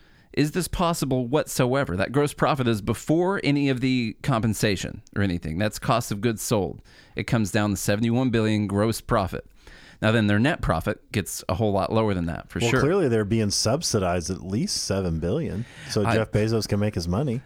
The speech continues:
Speaker 1: I guess so. That, that must be what it is.
Speaker 2: <laughs>
Speaker 1: So th-, this is something that always drives me insane, because he does this thing where he says, "Jeff Bezos's income per day is two hundred and fifteen million dollars."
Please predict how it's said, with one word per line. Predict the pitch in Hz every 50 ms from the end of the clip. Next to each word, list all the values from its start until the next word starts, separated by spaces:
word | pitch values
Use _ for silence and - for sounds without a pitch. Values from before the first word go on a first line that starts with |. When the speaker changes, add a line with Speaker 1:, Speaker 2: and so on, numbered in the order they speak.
| - -
Speaker 1:
I | - - 117
guess | 104 113 117 120
so. | - - - 110 110 90 - - - - -
That, | 110 107 104 - 160 - -
that | 110 135 -
must | - 143 131 120 - 175
be | 131 127
what | 117 104 110 107
it | 104 98
is. | 110 107 90 - - - -
Speaker 2:
<laughs> | - - - - - - - - -
Speaker 1:
So | - - - 220 202 185
th-, | 156 - 139 160 - - -
this | 151 147 135 165 208 208 -
is | 233 185 -
something | - 160 151 139 - 139 123
that | 117 110
always | 117 117 113 113 101
drives | - - 120 110 107 101 113
me | 110 104
insane, | 104 98 - - 113 107 104
because | 95 95 95 113 101 -
he | 139
does | 123 147 160 160 139
this | 139 120 - -
thing | 139 117 113 104
where | 101 98
he | 92
says, | - - 95 90 90
"Jeff | - 139 131 135 - -
Bezos's | 117 120 117 120 110 120 113 110 - 120 101 - -
income | 101 110 123 123 - 127 113 113 110 101
per | - 120 107 107
day | 95 95 87 85
is | 85 87 -
two | - - 147
hundred | 156 165 143 143
and | 127 110
fifteen | - - 113 104 - - 104 101
million | 98 98 98 98 95 95 95
dollars." | 95 92 85 78 58 52 - - -